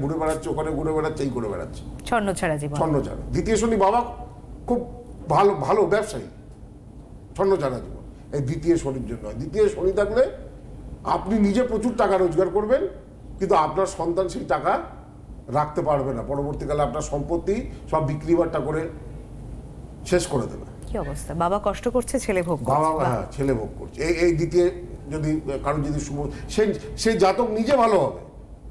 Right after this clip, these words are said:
Speaker 1: যার দ্বিতীয় শনি সে নিজে ভালো হবে, কিন্তু তার
Speaker 2: হুম।
Speaker 1: এগুলো ন-, নষ্ট হবে। আর দ্বিতীয়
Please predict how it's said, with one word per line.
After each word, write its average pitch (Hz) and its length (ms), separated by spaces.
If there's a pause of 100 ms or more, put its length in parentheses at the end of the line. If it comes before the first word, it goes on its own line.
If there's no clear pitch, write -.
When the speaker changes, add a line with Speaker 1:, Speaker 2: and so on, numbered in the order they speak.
(1300)
Speaker 1:
যার 151 220
দ্বিতীয় 160 280
শনি 226 220
সে 240 60 (100)
নিজে 269 160 (100)
ভালো 185 140 (100)
হবে, - 160 (140)
কিন্তু 170 260
তার 180 140
Speaker 2:
হুম। 190 80
Speaker 1:
এগুলো 160 200 (120)
ন-, 113 140 (120)
নষ্ট 123 180 (100)
হবে। 87 160 (1800)
আর 226 160 (880)
দ্বিতীয় 190 400